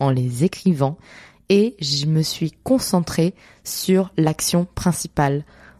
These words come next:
du chapitre. C'est tout simplement ça. C'est-à-dire que j'ai pas fait de longues descriptions partout, je suis pas vraiment allée dans les pensées de mes personnages,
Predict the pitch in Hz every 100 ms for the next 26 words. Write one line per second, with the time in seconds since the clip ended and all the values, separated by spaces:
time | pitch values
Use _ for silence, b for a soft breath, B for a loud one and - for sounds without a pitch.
0 | b 139 160 - - - - B B B
1 | B B B B _ - 240 233 _ 285
2 | - 247 160 135 - - - - - -
3 | 196 196 208 - 165 143 151 - 214 -
4 | 208 151 143 151 170 151 - - - -
5 | 160 151 - 170 202 B B B - 160
6 | 196 202 180 180 185 180 165 160 170 147
7 | 143 - 170 - 185 175 151 160 151 156
8 | 147 156 165